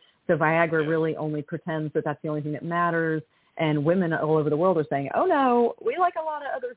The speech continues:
Speaker 1: <laughs> stuff. Let's, let's,
Speaker 2: I think
Speaker 1: let's
Speaker 2: I like
Speaker 1: do
Speaker 2: a whole lot of
Speaker 1: something
Speaker 2: other
Speaker 1: else
Speaker 2: stuff
Speaker 1: for a
Speaker 2: too, but yeah.
Speaker 1: while. There's so many other things we can do." Um,
Speaker 2: This is a topic for next week too, or this is a topic
Speaker 1: let's
Speaker 2: for,
Speaker 1: do
Speaker 2: we
Speaker 1: that.
Speaker 2: have about four different topics today for, for, for shows.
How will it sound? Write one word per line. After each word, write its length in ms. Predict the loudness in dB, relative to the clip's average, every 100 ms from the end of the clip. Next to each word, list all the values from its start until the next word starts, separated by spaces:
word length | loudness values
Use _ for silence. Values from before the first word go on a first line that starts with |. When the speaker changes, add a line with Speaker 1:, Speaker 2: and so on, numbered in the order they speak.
| -12
Speaker 1:
<laughs> 560 | -6 -2 -2 -2 -4
stuff. 140 | -4 -12 _ -6 -4 -4 -4
Let's, 180 | -4 -4 -2
let's, 200 | -2 -2 -10
Speaker 2:
I 80 |
think 140 | -8 -4
Speaker 1:
let's 180 | -4 0
Speaker 2:
I 40 | 2
like 60 | 2
Speaker 1:
do 40 |
Speaker 2:
a 40 |
whole 100 | 0 -2
lot 40 |
of 60 | -2
Speaker 1:
something 20 |
Speaker 2:
other 100 | -2
Speaker 1:
else 100 | -4
Speaker 2:
stuff 100 | -4
Speaker 1:
for 100 | -2
a 40 | -2
Speaker 2:
too, 20 | 0
but 60 |
yeah. 240 | -2 -2 -4
Speaker 1:
while. 100 | -6
There's 200 | -8 -8
so 120 | -12 -12
many 220 | -12 -12
other 180 | -10 -12
things 240 | -10 -10 -10
we 100 | -8
can 180 | -8
do." 280 | -6 -6 -6 -8 _ _ _ _ _ _
Um, 680 | 0 2 2 2 0 -4 -4
Speaker 2:
This 100 | -2
is 60 | -2
a 40 |
topic 280 | 0 -2 0
for 80 | -2
next 220 | -2 -2
week 180 | -2 -4 -2
too, 140 | -4
or 200 | -2 -2
this 140 | -2 -6
is 60 |
a 20 |
topic 180 | 0 2
Speaker 1:
let's 140 | 2 0
Speaker 2:
for, 120 | -4
Speaker 1:
do 100 | -2
Speaker 2:
we 40 | -2
Speaker 1:
that. 200 | -2 -4
Speaker 2:
have 100 | -4
about 160 | -6 -8 _ 0
four 140 | 0
different 240 | 0 -4 -6
topics 320 | -8 -8 -12 -14
today 280 | -14 -14 -14
for, 200 | -14 -16 -12
for, 120 | -10 -10
for 100 | -12 -12
shows. 300 | -10 -8 -10